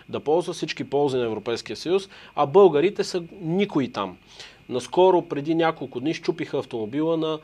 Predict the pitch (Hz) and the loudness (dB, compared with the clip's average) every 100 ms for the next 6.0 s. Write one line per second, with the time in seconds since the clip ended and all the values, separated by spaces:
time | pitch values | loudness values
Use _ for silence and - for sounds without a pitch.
0 | - - _ - 127 127 139 156 165 160 | -14 -20 _ -12 -8 2 2 4 2 0
1 | 156 175 175 160 - 160 135 123 123 127 | 0 0 0 -4 -6 -10 -10 -8 -4 -2
2 | 120 - - 123 120 - 123 120 120 123 | -2 -6 -12 -10 -10 -6 -4 -4 -2 0
3 | 127 - 117 113 120 143 156 139 135 143 | 0 -2 -4 0 0 -2 -4 -2 -2 -2
4 | - 127 110 107 - 123 120 110 107 113 | -6 -6 -6 -10 -6 -2 -2 -4 -6 -6
5 | 107 107 98 104 - 95 95 92 147 | -6 -8 -8 -8 -8 -10 -10 -10 -10